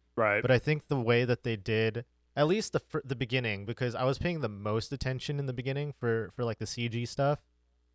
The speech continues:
Speaker 2: I thought the beginning was pretty cool, even though you could tell it was C G, just the way that they, like, um, they would do, like, the close-ups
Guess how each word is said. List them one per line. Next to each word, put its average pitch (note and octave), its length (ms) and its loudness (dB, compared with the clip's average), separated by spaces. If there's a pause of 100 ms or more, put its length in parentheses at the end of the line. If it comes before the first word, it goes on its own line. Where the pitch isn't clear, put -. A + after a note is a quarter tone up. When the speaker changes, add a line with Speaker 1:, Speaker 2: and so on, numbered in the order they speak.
Speaker 2:
I C3+ 80 2
thought F#3 260 4
the C#3 80 0
beginning A#2+ 400 0
was A2 140 0
pretty G#2+ 280 -4
cool, G#2 460 -4 (380)
even D3 200 0
though D#3+ 100 6
you C3+ 180 4
could A#2+ 180 -2
tell A2 640 2 (100)
it C3 100 0
was B2 180 0
C A#2+ 240 -2
G, G#2 340 -4
just B2 260 -4
the C#3+ 80 0
way B2+ 160 2
that B2+ 220 -2
they, G#2+ 220 0
like, G2 340 -4 (460)
um, G#2 500 0 (500)
they C3 240 0
would B2 360 2
do, C3+ 420 2
like, A#2+ 360 -2
the A2+ 100 -2
close-ups - 760 -2